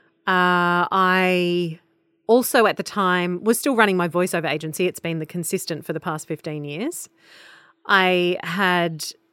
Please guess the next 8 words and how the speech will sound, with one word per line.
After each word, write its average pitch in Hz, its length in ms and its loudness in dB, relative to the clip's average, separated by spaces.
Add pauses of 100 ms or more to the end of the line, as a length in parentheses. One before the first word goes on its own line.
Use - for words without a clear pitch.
the 185 200 2
podcasting 208 680 0
school 196 340 2
that 185 140 2
I 180 100 4
was 170 160 -2
launching. 175 420 -2
So 214 240 2